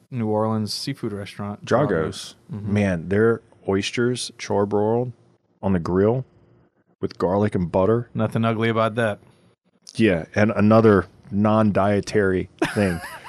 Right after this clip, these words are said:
Speaker 1: Yeah,
Speaker 2: Just
Speaker 1: Cajuns aren't known
Speaker 2: F Y I.
Speaker 1: for, like, kale and spinach and stuff.
Speaker 2: Not really. No offense to, like,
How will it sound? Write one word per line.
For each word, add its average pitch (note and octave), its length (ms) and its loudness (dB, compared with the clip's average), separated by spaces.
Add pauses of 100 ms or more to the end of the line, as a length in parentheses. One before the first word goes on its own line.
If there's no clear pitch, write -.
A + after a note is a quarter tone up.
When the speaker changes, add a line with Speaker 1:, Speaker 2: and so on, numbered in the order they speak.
(1160)
Speaker 1:
Yeah, B2+ 140 0
Speaker 2:
Just A2+ 180 2
Speaker 1:
Cajuns D3+ 340 4
aren't B2+ 160 4
known G2+ 80 4
Speaker 2:
F G#2+ 40 6
Y G#2 60 6
I. - 20 2
Speaker 1:
for, B2 160 -2
like, G#2 200 0 (180)
kale G#2+ 440 0
and F#2+ 200 -10 (680)
spinach G2+ 420 -6
and F#2+ 120 -12
stuff. F#2+ 260 -14
Speaker 2:
Not C#3 280 0
really. C#3+ 340 6
No A2+ 180 4
offense C3 440 0
to, G2 140 0
like, F2+ 220 0